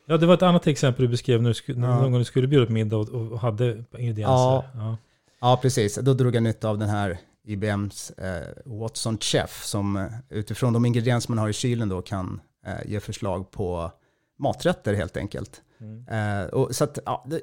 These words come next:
Speaker 2: det går att göra så himla mycket med A I verkligen. Och, och det där var ju ett, ett exempel på, på någonting som överraskade mig hur pass bra det var. Men, men också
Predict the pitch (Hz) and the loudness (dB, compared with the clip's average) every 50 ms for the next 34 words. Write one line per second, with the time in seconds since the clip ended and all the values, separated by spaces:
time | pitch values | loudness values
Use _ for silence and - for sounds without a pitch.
0 | - _ - _ 165 160 156 143 165 143 156 156 151 131 - 156 151 143 135 143 | -10 _ -20 _ _ -16 -8 -4 0 2 4 4 4 4 2 2 2 4 4 2
1 | 143 135 - 147 - 101 107 104 101 104 104 - 104 101 113 117 104 - 110 117 | 2 0 0 -2 -2 -2 -2 -2 -2 -4 -6 -6 -4 -4 -4 -2 -2 -2 -2 -2
2 | 110 113 117 120 117 110 107 - - - 131 131 - - 147 147 147 165 156 - | -2 -2 -2 -4 -4 -4 -6 -6 -6 -6 -6 -6 -4 -4 -6 -4 -4 -4 -4 -4
3 | 110 98 98 - 104 98 - 107 101 101 98 - _ - 117 110 107 107 104 117 | -4 -4 -4 -6 -8 -8 -6 -6 -6 -6 -8 -10 _ -4 -2 -2 -2 -2 -2 -4
4 | 110 - 131 127 135 135 120 127 123 - - 127 120 135 151 160 156 131 110 - | -4 -2 -2 0 2 2 4 2 2 0 0 -2 0 2 2 2 2 0 0 -2
5 | - 110 - 117 101 147 147 170 175 131 104 90 82 87 - _ _ _ _ _ | -4 -6 -4 -2 -2 0 0 0 0 -2 -2 -2 -6 -8 -10 _ _ _ _ _
6 | _ _ _ _ 143 156 156 156 165 160 147 - 131 127 - - - - 180 175 | _ _ _ _ 0 0 4 6 6 6 6 6 4 2 2 0 0 4 4 4
7 | 175 | 4